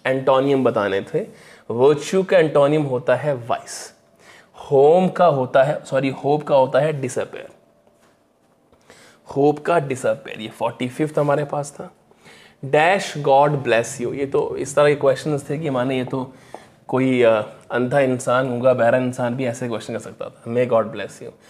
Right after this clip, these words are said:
"May" रिप्रेजेंट करता है पॉसिबिलिटी को, "may", ब्लेसिंग को, पॉसिबिलिटी को। नेक्स्ट हमारे पास है, "Dash you speak for two hour at a stretch",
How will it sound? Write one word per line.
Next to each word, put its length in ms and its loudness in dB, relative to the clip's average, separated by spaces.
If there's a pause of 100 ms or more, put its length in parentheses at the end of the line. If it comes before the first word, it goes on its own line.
(240)
"May" 420 4
रिप्रेजेंट 520 2
करता 280 0
है 120 -6
पॉसिबिलिटी 800 -6
को, 460 -16
"may", 320 -12
ब्लेसिंग 420 -4
को, 100 -10
पॉसिबिलिटी 680 -6
को। 180 -18 (1080)
नेक्स्ट 240 0
हमारे 200 2
पास 300 -2
है, 100 -10 (520)
"Dash 640 2
you 220 -2
speak 500 -2
for 100 4 (120)
two 140 2
hour 320 4 (520)
at 160 0
a 100 4
stretch", 400 -8